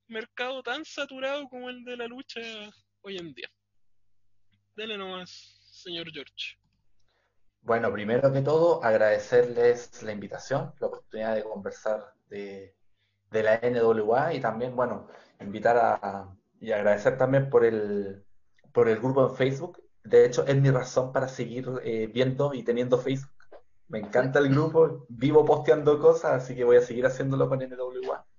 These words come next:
Speaker 1: Muy bien.
Speaker 2: Pero, eh, no, invitar a todos los que estén oyendo a, a, a ver N W A. Es una propuesta diferente, comparto lo que dice Momo, están todos reclamando, me incluyo, de, de lo fome que es Raw,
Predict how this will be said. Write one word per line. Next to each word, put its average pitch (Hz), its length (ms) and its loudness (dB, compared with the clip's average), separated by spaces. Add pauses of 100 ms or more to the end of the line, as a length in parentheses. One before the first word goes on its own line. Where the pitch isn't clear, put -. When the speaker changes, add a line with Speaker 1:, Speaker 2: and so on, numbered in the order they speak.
(320)
Speaker 1:
Muy 175 200 -14
bien. 139 140 -16
Speaker 2:
Pero, 143 640 0 (140)
eh, 110 760 -4
no, 117 500 0
invitar 104 420 -2
a 120 100 2
todos 127 480 0
los 107 120 -10
que - 100 -14
estén 117 180 -8
oyendo 113 500 -4
a, 104 260 -6
a, 95 600 -8 (200)
a 107 180 -2
ver 180 220 0
N 117 140 0
W 101 400 -2
A. 98 100 -14 (440)
Es 117 100 -4
una 127 160 2
propuesta 123 360 0
diferente, 139 840 -2
comparto 123 600 -4
lo 120 120 2
que 123 100 -6
dice 120 260 -8
Momo, 117 460 -6
están - 380 -14
todos 113 480 0 (340)
reclamando, 107 640 0
me 104 80 -8
incluyo, 110 680 -6
de, 98 800 -12
de 107 120 -8
lo 101 120 -4
fome 139 460 -4
que 120 60 -4
es 110 120 -2
Raw, 113 360 -2